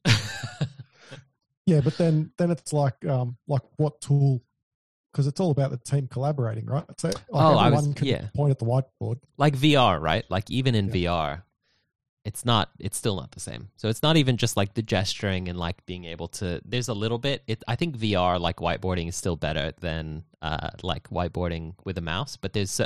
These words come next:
Speaker 2: Mm.
Speaker 1: 'cause you can at least, like, look over, and if you can see the other person's avatar, you can sort of, like, see what they're, peop-, like,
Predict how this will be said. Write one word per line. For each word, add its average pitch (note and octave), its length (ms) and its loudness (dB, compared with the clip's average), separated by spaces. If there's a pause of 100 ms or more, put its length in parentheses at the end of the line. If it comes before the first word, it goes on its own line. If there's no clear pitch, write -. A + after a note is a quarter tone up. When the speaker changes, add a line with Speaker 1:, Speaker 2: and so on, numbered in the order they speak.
Speaker 2:
Mm. A2 200 -8
Speaker 1:
'cause C3+ 140 0
you D3 80 2
can D3+ 120 0
at C#3 100 -2
least, D3+ 200 0
like, G#2+ 160 2
look G#2+ 200 2
over, F#2+ 280 0
and A#2 120 0
if F#2+ 100 -4
you G2 80 -4
can F#2+ 140 -2
see F#2+ 140 -2
the F2 100 0
other E2+ 140 0
person's E2 420 -8
avatar, D#2+ 460 -6
you D#2+ 120 -8
can F2 160 -8
sort E2 180 -6
of, D#2 60 -12
like, D#2 220 -10
see D#2+ 240 -4
what D#2 160 -6
they're, D2+ 200 -4 (800)
peop-, - 260 -2
like, B2 260 -2